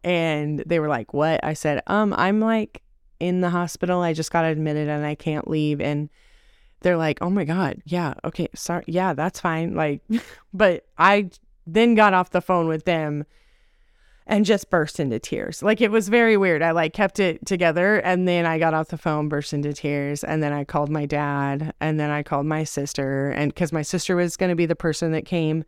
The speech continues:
to be with me at the hospital from Oregon, right? But she was not planning on doing this <laughs> anytime soon. So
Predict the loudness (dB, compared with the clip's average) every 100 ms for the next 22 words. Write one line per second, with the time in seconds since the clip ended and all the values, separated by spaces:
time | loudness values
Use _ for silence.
0 | _ _ -20 -20 -20 _ _ _ _ -18
1 | -4 2 2 4 2 4 4 2 2 2
2 | 2 2 0 0 0 2 6 4 4 -2
3 | 0 2 4 2 2 2 2 0 0 2
4 | 4 6 4 2 4 4 4 4 4 2
5 | 2 -2 -4 -6 -4 -4 -6 -20 _ 0
6 | 2 2 4 4 4 2 2 4 4 0
7 | -4 _ _ _ _ _ _ -10 -8 4
8 | 4 6 2 0